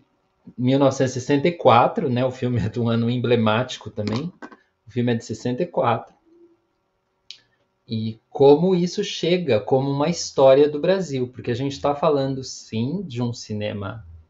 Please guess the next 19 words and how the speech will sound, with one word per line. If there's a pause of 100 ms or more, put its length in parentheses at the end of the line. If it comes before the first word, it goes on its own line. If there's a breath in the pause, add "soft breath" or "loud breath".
(520)
realista,
como
o
Vitor
colocou, (960)
mas
que
também
é
um
cinema
fantástico. (300)
Aí,
aí
a
gente
entra
no,
no,